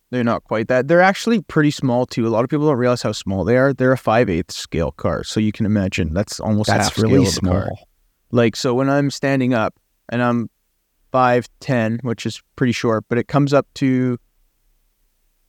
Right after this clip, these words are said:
Speaker 1: between dead center of my chest and my belly button, that's where the roof's at. So it's a
Speaker 2: Wow.
Speaker 1: very low, it's a very low car. It's only ten and a half foot wheelbase.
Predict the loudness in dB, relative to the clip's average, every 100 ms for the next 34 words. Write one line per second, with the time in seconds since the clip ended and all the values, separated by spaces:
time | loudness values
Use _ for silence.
0 | -4 -2 -2 -4 -2 0 2 2 2 0
1 | 2 2 2 0 2 2 0 0 0 0
2 | -2 0 0 0 0 -2 -2 -4 -4 -6
3 | -6 -8 -8 -8 -8 -12 _ _ -10 -4
4 | -2 2 4 4 2 0 0 0 4 4
5 | 2 0 -2 -4 -4 -4 -2 0 0 0
6 | 0 0 -2 -4 -4 -2 -4 -4 -6 -8